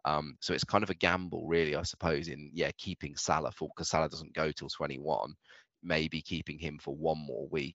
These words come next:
with Newcastle at home. Newcastle have been very open recently, got torn apart by Nottingham Forest this game. We can actually have had the, the second worst defensive numbers over the last few game weeks, albeit they've got most of their starters back now. But still,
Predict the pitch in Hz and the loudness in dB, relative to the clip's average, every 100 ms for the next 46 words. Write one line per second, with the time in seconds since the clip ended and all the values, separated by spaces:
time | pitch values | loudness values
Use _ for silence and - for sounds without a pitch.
0 | - 73 - 80 80 76 71 82 - - | -8 -8 -6 -6 -4 0 0 0 -6 -2
1 | 82 62 65 80 _ _ 78 76 76 78 | -2 0 -4 -12 _ _ -10 -6 -2 -2
2 | - 67 73 73 76 78 67 80 - 73 | -4 -6 -8 0 2 2 0 -6 -2 -2
3 | 69 - 69 69 - - - 69 67 - | -2 -8 -6 -6 -6 -8 -10 -8 -8 -8
4 | - 71 71 - 82 - 69 67 52 69 | -6 -6 -4 2 2 4 0 -2 -6 -10
5 | - 65 76 - 78 - 71 65 67 73 | -4 -2 -2 -4 -4 -2 -4 -6 -6 -4
6 | - - 73 78 76 - - 76 _ - | -4 -6 -6 -4 -4 -4 -6 -8 _ -2
7 | 78 - 71 71 73 85 - 69 67 78 | -2 -2 -8 -2 -2 -4 -8 -8 -6 -8
8 | 76 71 71 52 65 - - - - - | -4 -4 0 0 0 -4 -12 -20 -4 0
9 | 73 64 73 76 - 64 - 73 71 64 | 0 2 2 2 -2 -6 0 0 0 -6
10 | - 76 80 67 - 67 - - 69 - | -6 -4 0 0 0 -4 -6 -4 -4 -2
11 | 67 - 76 71 69 - 65 69 62 - | 0 2 4 2 0 -4 -6 -6 -8 -8
12 | - - 80 69 | -4 -2 0 -2